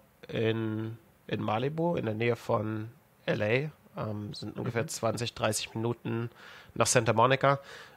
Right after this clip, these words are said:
Speaker 1: Ähm, Santa Monica ist ein, ist ein Stadtteil, kann man schon sagen, von, von L A, also der, der Stadtteil, der quasi im,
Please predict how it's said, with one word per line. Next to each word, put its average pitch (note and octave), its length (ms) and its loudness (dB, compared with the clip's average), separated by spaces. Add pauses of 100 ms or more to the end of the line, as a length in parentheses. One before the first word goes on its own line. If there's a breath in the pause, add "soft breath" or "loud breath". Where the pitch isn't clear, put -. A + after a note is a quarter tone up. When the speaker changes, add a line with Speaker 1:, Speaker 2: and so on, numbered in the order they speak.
Speaker 1:
Ähm, A2 260 6
Santa A#2 200 4
Monica A2+ 320 6
ist G#2 140 2
ein, A2+ 140 -2
ist A2 140 -2
ein A2 80 -2
Stadtteil, A#2 680 6
kann - 180 -2
man A#2 100 2
schon A#2+ 160 -2
sagen, A#2 280 6
von, A#2 300 0
von A#2 200 0
L A#2 140 4
A, A2+ 200 8
also G#2+ 160 0
der, G#2+ 140 0
der - 200 -6
Stadtteil, A2 480 0
der G#2 120 -4
quasi G#2+ 480 -4
im, - 280 -8